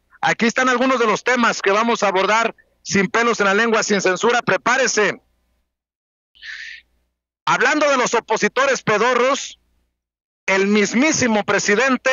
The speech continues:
aseguró que le gustó que don Vargas, don Vargas Llosa, reconociera que hay libertad en México. El secretario de Relaciones Exteriores, Marcelo Ebrard,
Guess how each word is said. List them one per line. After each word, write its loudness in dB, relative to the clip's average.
aseguró 2
que 0
le 2
gustó 0
que -2
don -2
Vargas, 0
don -2
Vargas 0
Llosa, 0
reconociera 0
que -4
hay 0
libertad 0
en 2
México. 0
El 0
secretario 0
de 2
Relaciones 0
Exteriores, 0
Marcelo 0
Ebrard, 0